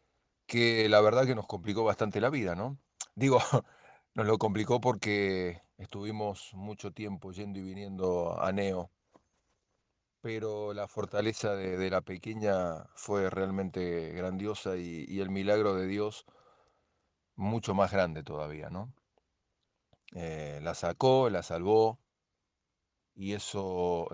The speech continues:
eh, fue una marca importantísima en, en mi vida, en nuestras vidas, en realidad, ¿no? Y, y ella está ahí, justamente, mm, siendo una, una luz también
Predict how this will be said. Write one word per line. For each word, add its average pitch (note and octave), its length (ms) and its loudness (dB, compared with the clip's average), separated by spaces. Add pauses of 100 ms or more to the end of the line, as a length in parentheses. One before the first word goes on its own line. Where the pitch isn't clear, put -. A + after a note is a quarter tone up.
eh, D#2+ 120 -8
fue F#2 640 -4
una F#2+ 260 -6
marca F2 560 -4 (220)
importantísima F2+ 840 -12
en, E2 320 -12 (220)
en F#2 180 -12
mi G#2+ 120 -2
vida, G2+ 280 -6
en F#2 80 -6
nuestras F#2 340 -6
vidas, D2+ 400 -10 (480)
en F2+ 140 -10
realidad, D#2+ 420 -4
¿no? F2+ 240 -4 (840)
Y, F2 560 -4
y F#2 160 -6
ella C3+ 140 -2
está C3+ 160 0
ahí, C3 240 0 (160)
justamente, F#2 760 -4 (540)
mm, G2+ 160 -10
siendo G#2 400 0
una, G2+ 340 2
una G2+ 240 0
luz G#2 200 -4
también F#2+ 480 -8